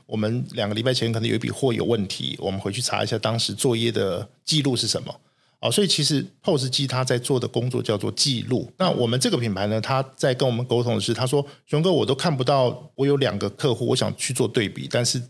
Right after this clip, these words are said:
pos没有办法做。”那我们就去慢慢厘清，哦，原来你需要的是分析工具。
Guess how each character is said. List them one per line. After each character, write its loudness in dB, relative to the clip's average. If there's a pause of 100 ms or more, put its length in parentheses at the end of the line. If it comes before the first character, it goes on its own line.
pos 0
没 0
有 2
办 -2
法 -8
做。” -4
那 0
我 0
们 -2
就 2
去 -2
慢 2
慢 0
厘 -4
清， 0
哦， -4
原 2
来 2
你 -2
需 0
要 2
的 -2
是 0
分 0
析 2
工 -2
具。 -2